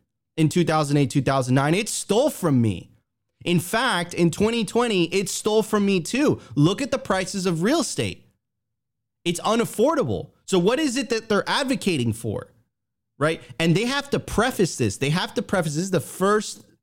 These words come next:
uh, paragraph that they start with, advocating for central banking. But I'm not paying attention to what their spin and what their narrative is. I'm paying attention to what the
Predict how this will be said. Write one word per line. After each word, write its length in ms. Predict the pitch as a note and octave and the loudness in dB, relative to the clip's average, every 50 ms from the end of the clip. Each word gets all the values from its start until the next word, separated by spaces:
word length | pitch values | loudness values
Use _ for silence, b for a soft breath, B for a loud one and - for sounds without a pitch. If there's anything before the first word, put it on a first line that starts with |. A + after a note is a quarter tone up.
| _ _ - | _ _ -6
uh, 240 | - C#3+ C3 A#2+ A2+ | -2 -2 0 0 -2
paragraph 560 | A2+ - - F#3 F#3+ F#3+ F3 E3 E3 D#3 D#3 | -4 -2 -2 0 0 0 2 2 0 0 -2
that 100 | C#3+ B2 | -4 -4
they 120 | B2+ C3 C3 | -2 -2 -2
start 340 | - - F3 F#3 F#3 - | -2 0 0 0 0 0
with, 260 | C3 C3 B2 A#2+ A2 B B B B B B - | 0 0 0 0 0 B B B B B B -4
advocating 760 | D3 F3+ A3+ B3 A3+ A#3+ F#3 - F3+ D3+ B2 A2+ A2 A#2 B2 | -2 0 0 0 0 -2 -2 0 0 2 2 4 4 2 0
for 540 | - - B2+ A#2+ A#2 A2+ A2 A#2+ D3+ E3+ - _ _ _ _ _ _ _ _ - | 0 0 0 2 4 4 4 2 0 -2 -6 _ _ _ _ _ _ _ _ -10
central 360 | - - C3 B2 A#2 D#3 E3 | -4 -2 -2 0 2 0 0
banking. 540 | D#3 A3+ B3+ D4 C#4 - - B2 - - - _ _ _ _ _ _ _ _ _ _ _ _ _ _ _ _ _ _ - | 0 -2 -2 -2 -4 -4 -4 -6 -6 -8 -16 _ _ _ _ _ _ _ _ _ _ _ _ _ _ _ _ _ _ -4
But 220 | E3+ E3 F3 - _ _ _ _ _ - | -4 -4 -4 -8 _ _ _ _ _ -6
I'm 220 | D#3 F3+ G#3+ A3+ | -2 2 2 2
not 240 | B3+ C4+ B3 - - | 2 2 -2 -2 0
paying 240 | A3+ A#3+ A#3+ A3+ G#3+ | 0 2 2 2 0
attention 540 | F3+ - G3+ G#3+ A3+ A#3+ - - A3 G#3 | -2 0 -2 -2 -2 -2 -2 -2 -2 0
to 120 | - G3+ F3+ | 0 0 0
what 240 | E3+ F3+ E3+ F3 - | 2 0 0 0 2
their 160 | D#3+ D3 B2 | 2 2 2
spin 460 | - - - - - G3+ A3+ A#3 G#3+ | 0 -6 -8 -4 -2 -2 0 2 2
and 100 | G3 E3+ | 4 4
what 120 | D#3 D#3 | 2 2
their 120 | - D3 C3+ | 2 2 4
narrative 520 | C3 B2+ D3 F3+ A#3 C4 C4 G#3+ D#3+ B2+ | 6 4 4 4 2 2 2 2 2 2
is. 260 | A#2 G#2+ G#2+ A#2 B2 - | 2 2 2 0 0 -2
I'm 180 | C#3+ E3 G#3 G#3 | -2 -2 0 0
paying 260 | A3+ A3 G#3+ G3+ F#3+ | 0 0 2 2 0
attention 340 | F3 - F#3 E3+ - F3 D#3 | 0 0 -2 -2 0 -2 -2
to 80 | - D#3 | 0 2
what 200 | D3 D3 C#3+ - | 2 2 2 0
the 100 | C3+ | -2